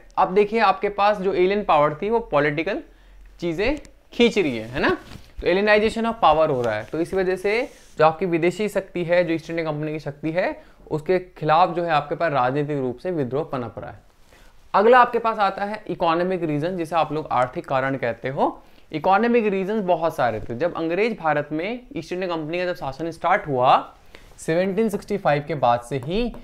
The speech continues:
तो इन्होंने हैवी रेवेन्यू आपका जो है टैक्सेस लगाए, लैंड रेवेन्यू। पॉलिसीज इनकी बहुत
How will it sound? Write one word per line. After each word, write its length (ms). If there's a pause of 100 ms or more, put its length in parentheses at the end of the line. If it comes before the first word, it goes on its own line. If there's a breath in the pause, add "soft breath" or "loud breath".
(320 loud breath)
तो 180
इन्होंने 520 (460)
हैवी 500
रेवेन्यू 460 (400)
आपका 320
जो 140
है 180
टैक्सेस 360
लगाए, 340 (1040)
लैंड 300
रेवेन्यू। 420 (840 soft breath)
पॉलिसीज 580
इनकी 280
बहुत 420